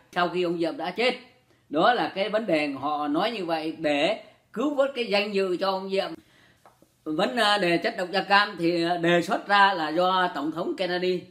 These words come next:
ông đó là tín đồ của giáo hội La Mã, tức là dù sao thì cũng ảnh hưởng cái, cái, cái, cái,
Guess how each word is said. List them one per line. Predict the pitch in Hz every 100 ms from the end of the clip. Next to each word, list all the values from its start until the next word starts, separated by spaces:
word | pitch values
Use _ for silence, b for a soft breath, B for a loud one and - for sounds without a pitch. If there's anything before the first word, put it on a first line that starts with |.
| _
ông | - 170
đó | 185
là | 196 139 120
tín | 196 226
đồ | 160 135 120 - _ _
của | 120 123 139 175 294
giáo | 147 190
hội | 175 143
La | 160
Mã, | 175 196 240 302 - b b _
tức | 214
là | 196 151 131 127 - _ _ _ _ _ _ _ _ -
dù | 165 156
sao | 185 180
thì | 160 151
cũng | 196
ảnh | 202 143
hưởng | 151 135 156
cái, | 214 220 202 180 165 b b _
cái, | 170 165
cái, | 185 -
cái, | 196 196